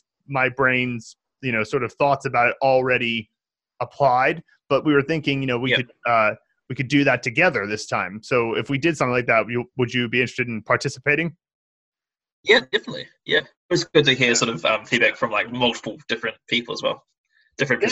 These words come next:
Speaker 1: yeah,
Speaker 2: perspectives
Speaker 1: it'd be
Speaker 2: and
Speaker 1: really
Speaker 2: stuff.
Speaker 1: fun. I was thinking if we, I mean, obviously we have the time zones of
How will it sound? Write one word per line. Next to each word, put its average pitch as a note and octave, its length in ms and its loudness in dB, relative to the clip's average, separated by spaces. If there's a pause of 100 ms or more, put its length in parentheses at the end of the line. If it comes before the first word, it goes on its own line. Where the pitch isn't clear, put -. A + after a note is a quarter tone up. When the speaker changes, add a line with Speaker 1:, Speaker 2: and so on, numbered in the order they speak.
(100)
Speaker 1:
yeah, - 0 -
Speaker 2:
perspectives F#3+ 140 0
Speaker 1:
it'd F3+ 120 -6
be D#3 60 0
Speaker 2:
and F3 60 2
Speaker 1:
really F3 160 2
Speaker 2:
stuff. - 80 -10
Speaker 1:
fun. F3 200 2
I C3 80 4
was A#2+ 160 -2
thinking C3+ 260 -2
if A#2+ 120 -2
we, C#3+ 160 0
I - 20 0
mean, D3+ 140 2
obviously E3 380 2
we C#3 100 4
have C#3+ 280 2 (360)
the C3+ 60 2
time D3+ 340 2
zones C#3 400 2
of B2 220 -2